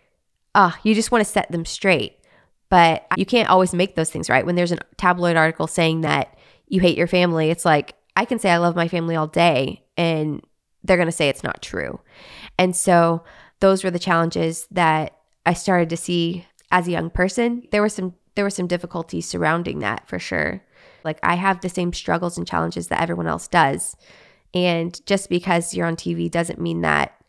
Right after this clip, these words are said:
those things don't hurt you when people say stuff, that it doesn't hurt you. And just realizing that, I think, was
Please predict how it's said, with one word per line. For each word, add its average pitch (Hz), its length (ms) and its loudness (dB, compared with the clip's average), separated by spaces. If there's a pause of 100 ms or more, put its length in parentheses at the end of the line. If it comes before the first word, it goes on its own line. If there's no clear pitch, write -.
(280)
those 190 180 2
things 180 240 0
don't 165 200 -2
hurt - 280 -4
you 233 300 -2 (160)
when 180 120 -4
people 170 220 -6
say 170 200 -2
stuff, 202 420 -2
that 185 120 -4
it 165 60 -10
doesn't 208 240 0
hurt 170 200 -6
you. 90 300 -4 (480)
And 175 500 -4 (100)
just - 220 -2
realizing 190 460 2
that, 175 160 0
I 180 80 -4
think, 175 280 -6
was 170 400 -6